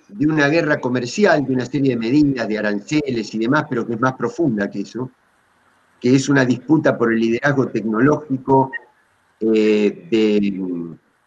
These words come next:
del, del, de las nuevas formas de producción, que va a gobernar, que va a controlar y va a organizar las nuevas formas de producción. Es un momento como ha habido otros momentos nodales en la, en la historia económica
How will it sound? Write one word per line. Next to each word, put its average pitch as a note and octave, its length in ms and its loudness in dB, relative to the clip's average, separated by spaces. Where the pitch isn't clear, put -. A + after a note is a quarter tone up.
del, A2 460 4
del, G#2+ 400 4
de A2+ 100 4
las G#2+ 160 4
nuevas D#3+ 340 6
formas C#3 320 4
de G#2+ 100 -2
producción, A2+ 640 0
que G2 100 -6
va C3 280 2
a A#2 40 2
gobernar, A#2 640 2
que G#2 120 -6
va A#2 120 2
a B2+ 100 -4
controlar B2 800 -2
y A2 100 -6
va D3 100 4
a D#3 60 6
organizar C3+ 800 0
las A2 140 -8
nuevas B2+ 280 0
formas B2 280 -6
de G#2+ 80 -6
producción. A#2 680 -4
Es - 140 -18
un C3 80 -2
momento C#3+ 520 0
como A#2+ 260 0
ha C3+ 40 4
habido D3 320 4
otros - 420 0
momentos C3+ 760 2
nodales C3 640 0
en G#2 100 -6
la, G2+ 260 -2
en G2 120 -6
la G2 80 -2
historia G2+ 800 -2
económica G#2+ 800 -2